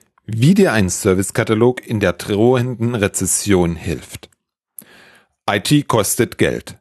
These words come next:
viel Geld. In den meisten Firmen so viel Geld, dass in den nächsten Wochen und Monaten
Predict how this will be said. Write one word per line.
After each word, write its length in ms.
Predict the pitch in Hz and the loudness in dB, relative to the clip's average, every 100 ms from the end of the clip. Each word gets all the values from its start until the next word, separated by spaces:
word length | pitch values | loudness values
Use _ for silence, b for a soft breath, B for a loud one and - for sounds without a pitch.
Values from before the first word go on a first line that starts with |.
| _ | _
viel 260 | - 120 85 | -2 0 0
Geld. 300 | 55 52 - _ B B B B | -4 -6 -16 _ B B B B
In 80 | 127 | 0
den 120 | 127 | 2
meisten 360 | 139 175 - 139 | 2 0 0 0
Firmen 220 | 131 127 | 2 2
so 100 | 127 | 2
viel 160 | 135 113 | 2 0
Geld, 500 | 117 117 - - 117 | 2 2 0 -2 0
dass 380 | 113 - - | 2 0 -4
in 200 | - 127 | -2 0
den 140 | 113 110 | 2 2
nächsten 440 | 117 - - 110 | 0 0 -4 0
Wochen 180 | 117 - | 0 0
und 160 | 98 92 | -2 2
Monaten 520 | 98 113 110 127 | 2 2 0 -2